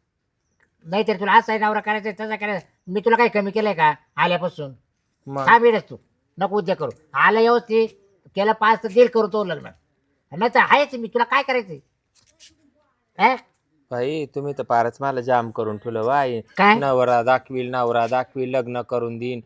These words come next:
Speaker 1: हा.
Speaker 2: आणि असा कसा एजंट बाई, तुम्हीच माझ्यावरून घेतला. तो नवरा बी मला जर भेटला तर टिकवितो का नाही टिकवितो
Speaker 1: हा,
Speaker 2: काय
Speaker 1: टिकवितो,
Speaker 2: नाही
Speaker 1: हा, बोलू चालू का तुम्ही?
Speaker 2: तुम्हीच पार बुसकाट पाडलंय आणि काय आता
Speaker 1: वय
Speaker 2: नवरा
Speaker 1: काय पाहिजे,
Speaker 2: करू?
Speaker 1: वय,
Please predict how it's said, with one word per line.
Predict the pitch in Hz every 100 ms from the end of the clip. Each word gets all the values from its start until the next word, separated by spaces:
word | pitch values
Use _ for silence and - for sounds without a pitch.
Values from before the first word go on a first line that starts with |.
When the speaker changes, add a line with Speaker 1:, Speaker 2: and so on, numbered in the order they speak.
| _
Speaker 1:
हा. | 151
Speaker 2:
आणि | 131 127
असा | 131 147 156
कसा | 139 131
एजंट | 151 160 151 147 143
बाई, | 139 131
तुम्हीच | 151 160 147
माझ्यावरून | 165 170 160 143
घेतला. | 147 143 139 156
तो | - _ - 165
नवरा | 156 156 160 175
बी | 180
मला | 180 170 160
जर | 165
भेटला | 160 170 160 151
तर | 143
टिकवितो | 151 - 147 143
का | 135 135
नाही | 143
टिकवितो | 135 120 123 117
Speaker 1:
हा, | 170
Speaker 2:
काय | 240 220
Speaker 1:
टिकवितो, | 226 233
Speaker 2:
नाही | 226
Speaker 1:
हा, | 269
बोलू | 196 247
चालू | 254 254 247
का |
तुम्ही? | 254 226 196
Speaker 2:
तुम्हीच | 208 226 220 196
पार | 226 220
बुसकाट | 233 - 220 196
पाडलंय | 202 190 190 220
आणि | 202
काय | 208 226
आता | 226 247
Speaker 1:
वय | 226
Speaker 2:
नवरा | 220 269
Speaker 1:
काय | 285
पाहिजे, | 285
Speaker 2:
करू? | 269
Speaker 1:
वय, | 269